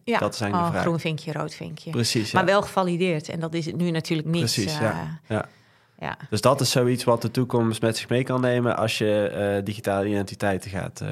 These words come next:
Speaker 2: gebruiken.
Speaker 1: Ja, maar het wordt denk ik ook, kijk, digitale assets worden denk ik ook steeds belangrijker.
Speaker 2: Ja.
Speaker 1: Eh, en ja, nu zit dat, het is natuurlijk een beetje een rommeltje op dit moment ook. Je hebt allemaal wallets en je hebt overal iets. Eh,
Speaker 2: <laughs>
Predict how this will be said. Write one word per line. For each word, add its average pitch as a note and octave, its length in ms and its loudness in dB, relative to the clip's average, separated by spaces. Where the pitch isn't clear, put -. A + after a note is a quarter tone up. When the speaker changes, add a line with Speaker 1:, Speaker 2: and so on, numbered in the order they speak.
Speaker 2:
gebruiken. F#2 500 -6
Speaker 1:
Ja, A#3 200 4
maar F#3+ 140 2
het F3 100 0
wordt G3+ 140 2
denk G3+ 200 0
ik - 60 2
ook, G#3 280 0
kijk, F3+ 300 -6
digitale G3+ 460 -2
assets G#3 560 -2
worden F#3 280 -2
denk F3 160 -6
ik - 100 -2
ook A3 100 -2
steeds F3+ 280 0
belangrijker. F3 720 -4
Speaker 2:
Ja. - 80 -8
Speaker 1:
Eh, - 60 -6
en F#3 260 -6
ja, F3+ 220 -4
nu F3+ 220 0
zit G3 240 -2
dat, F3+ 140 -2
het - 360 -20
is G#3 80 -4
natuurlijk F#3 260 -4
een - 80 -2
beetje E3+ 140 -2
een E3+ 60 0
rommeltje G3+ 380 -2
op E3+ 80 -6
dit F#3+ 120 -2
moment F3+ 300 -4
ook. A#2+ 160 -4
Je - 60 -10
hebt F#3 140 -8
allemaal F#3 240 -4
wallets F#3+ 580 -2
en F3+ 400 -8
je F3+ 40 -2
hebt F3+ 260 -6
overal F#3 400 -2
iets. - 440 -4
Eh, A#2+ 380 0
Speaker 2:
<laughs> F3 320 0